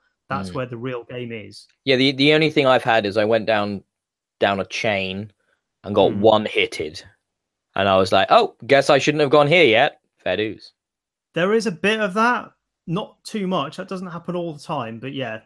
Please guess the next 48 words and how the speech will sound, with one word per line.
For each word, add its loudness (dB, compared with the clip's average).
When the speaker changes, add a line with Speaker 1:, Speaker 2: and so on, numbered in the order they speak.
Speaker 1:
there's, -10
there's -10
some -8
odd -6
pacing -10
where -4
it -16
will -16
throw -8
enemies -6
at -8
you -6
that -10
are -14
level -10
six -16
or -18
seven, -12
um, -12
when -6
you're, -6
like, -12
level -12
three -14
or -14
four, -6
and -6
it -14
feels -12
like, -14
"Well, -20
why -10
did -18
you -10
let -12
me -16
go -10
here -16
if -20
there's -20
no -12
possible -16
way -16
of -20
me -18
doing -16
this?" -20
But -4